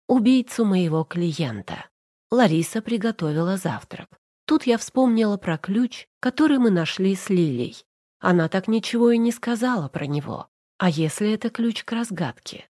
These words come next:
Может быть, между Виктором и Павлом были нерешённые вопросы, которые кто-то решил таким способом. Если Павел не пошёл на сделку.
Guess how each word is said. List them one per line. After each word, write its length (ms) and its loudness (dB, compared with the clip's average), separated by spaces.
Может 340 4
быть, 340 -2
между 280 2
Виктором 600 -2
и 40 0
Павлом 580 -4
были 300 4
нерешённые 800 2
вопросы, 760 -4
которые 440 2
кто-то 380 2
решил 500 0
таким 400 -6
способом. 760 -6
Если 400 2
Павел 400 0
не 180 2
пошёл 400 -2
на 180 2
сделку. 680 -6